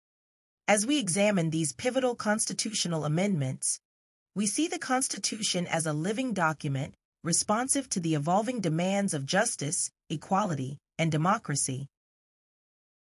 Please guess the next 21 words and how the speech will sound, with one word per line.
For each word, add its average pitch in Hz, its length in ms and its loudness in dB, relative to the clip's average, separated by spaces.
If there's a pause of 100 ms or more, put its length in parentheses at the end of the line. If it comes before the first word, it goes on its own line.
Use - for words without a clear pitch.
Each 320 260 0
amendment 180 540 0
we've 165 180 -2
discussed 151 680 -2
represents 202 640 -2
a 170 60 -2
significant 254 720 -4
step - 420 0
towards 156 400 -2
realizing 196 680 0
the 160 140 0
ideals 220 600 0
enshrined 165 580 0
in 156 120 0
the 151 80 0
Declaration 196 720 -2
of 170 100 0
Independence 180 840 -2
and 190 160 2
the 208 60 0
Constitution. 151 920 -2